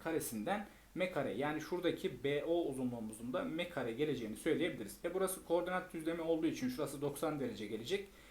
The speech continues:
Üçgenin alanı neydi? Taban çarpı yükseklik bölü iki, yani M çarpı M kare bölü iki ifadesi eşittir otuz iki.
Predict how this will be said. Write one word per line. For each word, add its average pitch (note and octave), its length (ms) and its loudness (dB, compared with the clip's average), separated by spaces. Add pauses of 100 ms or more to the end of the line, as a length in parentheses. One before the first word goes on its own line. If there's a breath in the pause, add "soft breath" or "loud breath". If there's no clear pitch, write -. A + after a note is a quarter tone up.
(200 loud breath)
Üçgenin F3+ 360 -2
alanı F3+ 300 0
neydi? F3+ 320 2
Taban E3+ 340 0
çarpı A#2 340 -2
yükseklik D#3 580 -6
bölü C3 140 -2
iki, B2+ 240 -6
yani C#3+ 520 0 (340 loud breath)
M E3+ 320 -2
çarpı A2 440 -2
M C3+ 180 -2
kare C#3 300 -4
bölü G2+ 140 -6
iki C#3 300 -8
ifadesi G#2+ 520 -6
eşittir - 380 -10 (100)
otuz D3 260 -6
iki. F3 320 -4